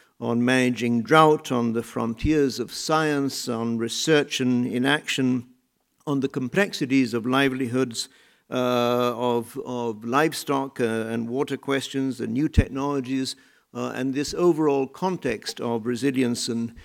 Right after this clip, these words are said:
adaptation in the face of climate change. It's really been, uh, so stimulating, uh, in so many ways, and I'm, I'm really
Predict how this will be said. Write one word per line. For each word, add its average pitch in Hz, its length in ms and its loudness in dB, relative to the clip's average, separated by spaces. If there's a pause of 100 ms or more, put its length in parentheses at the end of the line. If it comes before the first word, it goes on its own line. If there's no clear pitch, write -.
(180)
adaptation 131 720 4
in 117 100 -4
the 113 80 -4
face 123 320 -2
of 110 140 -8
climate 117 380 -2
change. 117 400 -2
It's 123 180 -6
really 180 240 4
been, 127 420 2 (360)
uh, 123 320 0
so 151 360 4
stimulating, 143 920 4
uh, 120 440 -2
in 120 260 0
so 131 340 0
many 120 280 2
ways, 113 460 2
and 113 100 -4
I'm, 117 280 -2 (440)
I'm 120 200 -6
really 135 360 2